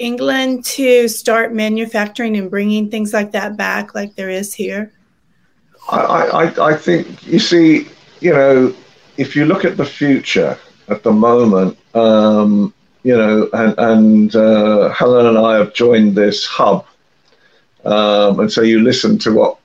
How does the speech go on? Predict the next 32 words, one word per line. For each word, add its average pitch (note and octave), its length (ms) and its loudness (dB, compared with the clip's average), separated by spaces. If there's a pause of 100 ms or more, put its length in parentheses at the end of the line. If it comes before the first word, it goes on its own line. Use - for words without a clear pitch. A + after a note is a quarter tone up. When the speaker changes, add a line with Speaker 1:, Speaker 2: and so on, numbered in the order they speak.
Speaker 2:
you A#2 120 -2
know, G#2+ 60 2
young A2+ 400 2
people G#2 380 -2
are G2+ 80 2
saying G#2+ 340 2
is, G2+ 220 -4
is G#2+ 220 -4
gonna G#2 280 0
be G#2+ 220 -2
the G2 160 -4
future, G#2+ 680 -2 (480)
uh, G#2 640 2
for G#2 180 -4
the G#2 100 2
world, G#2+ 400 2
for F#2 120 -6
business, A2 600 -2
you A2+ 160 2
know, G2+ 520 2
uh, - 20 0
Web A2+ 260 2
three A2 280 -2
point G#2 280 0
zero, G#2+ 680 2 (460)
uh, G#2 500 2
coming G#2+ 380 0
up, G2+ 260 -2 (180)
um, G#2 680 0
and G#2+ 280 0
artificial A2+ 500 0
intelligence A2 840 -2